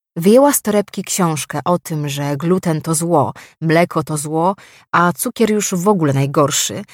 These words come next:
i rozsiadła się w zielonym pluszowym fotelu, stojącym w rogu sali, stanowiącym rewelacyjny punkt obserwacyjny na całą kawiarnię.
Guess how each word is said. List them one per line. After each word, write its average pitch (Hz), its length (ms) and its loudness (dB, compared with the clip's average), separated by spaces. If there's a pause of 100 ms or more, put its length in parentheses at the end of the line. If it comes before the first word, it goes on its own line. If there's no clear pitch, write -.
(300)
i 190 200 4
rozsiadła 220 520 2
się 202 180 0
w 170 60 -2
zielonym 196 500 4
pluszowym 165 500 -2
fotelu, 147 600 -8 (160)
stojącym 180 680 2
w 156 80 -6
rogu 170 260 -2
sali, 147 520 -4 (320)
stanowiącym 196 720 2
rewelacyjny 196 800 2
punkt - 340 -6
obserwacyjny 151 840 -2
na 135 160 -4
całą 156 320 -4
kawiarnię. 139 720 -8